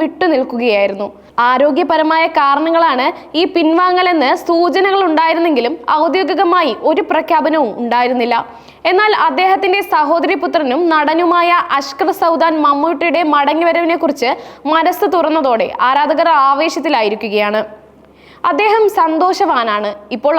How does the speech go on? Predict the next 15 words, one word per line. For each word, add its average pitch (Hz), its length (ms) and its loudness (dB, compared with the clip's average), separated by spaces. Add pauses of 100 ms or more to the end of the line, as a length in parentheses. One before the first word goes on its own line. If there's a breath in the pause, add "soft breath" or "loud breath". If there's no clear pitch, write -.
(160)
ആരോഗ്യസ്ഥിതി 294 560 0 (100)
മെച്ചപ്പെട്ടു. 220 520 -2 (400 loud breath)
സെപ്റ്റംബർ 294 420 0 (260)
ഏഴിന് 320 340 2 (120)
അദ്ദേഹത്തിന്റെ 311 500 0 (100)
പിറന്നാളാണ്. 269 640 0 (320 loud breath)
അന്ന് 262 160 2 (100)
ഒരു 277 120 0 (120)
ഗ്രാൻഡ് 294 520 0
എൻട്രി 302 240 0 (100)
പ്രതീക്ഷിക്കാം. 226 580 -2 (460 loud breath)
അഷ്കർ 302 280 -2 (100)
സൗദാൻ 302 380 2
ഒരു 349 200 2
അഭിമുഖത്തിൽ 320 500 0